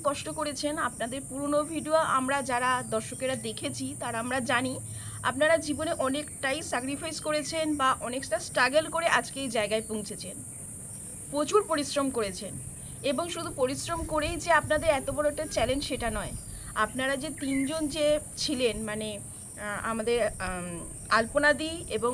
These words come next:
ওনার মা, আমাদের কাকিমা এবং আপনি, আপনাদের মধ্যে সেই ভালোবাসাটা ছিল যেই ভালোবাসাটাই দরকার একটা সংসার জীবনে চলতে গেলে। এটা আপনি খুব সহজভাবে নিন। দেখুন, পৃথিবীতে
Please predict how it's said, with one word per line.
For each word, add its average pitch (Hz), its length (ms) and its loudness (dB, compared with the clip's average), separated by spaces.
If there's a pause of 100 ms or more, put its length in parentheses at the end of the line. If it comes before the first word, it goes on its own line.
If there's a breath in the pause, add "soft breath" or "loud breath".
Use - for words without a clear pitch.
ওনার 247 260 -2
মা, 233 200 4 (140)
আমাদের 233 320 0
কাকিমা 311 480 2 (200)
এবং 240 300 -4
আপনি, 226 440 4 (560 loud breath)
আপনাদের 254 480 2
মধ্যে 294 300 2
সেই 294 360 0
ভালোবাসাটা 320 720 6
ছিল 277 280 -2 (460 loud breath)
যেই 269 320 0
ভালোবাসাটাই 277 720 0 (160)
দরকার 226 500 6
একটা 269 260 0 (160)
সংসার 262 380 2
জীবনে 226 400 0
চলতে - 380 0
গেলে। - 200 -4 (880)
এটা 320 240 4
আপনি 277 440 6 (180)
খুব 427 140 0
সহজভাবে 277 600 2
নিন। 196 260 0 (1000)
দেখুন, 339 320 2
পৃথিবীতে 339 520 -4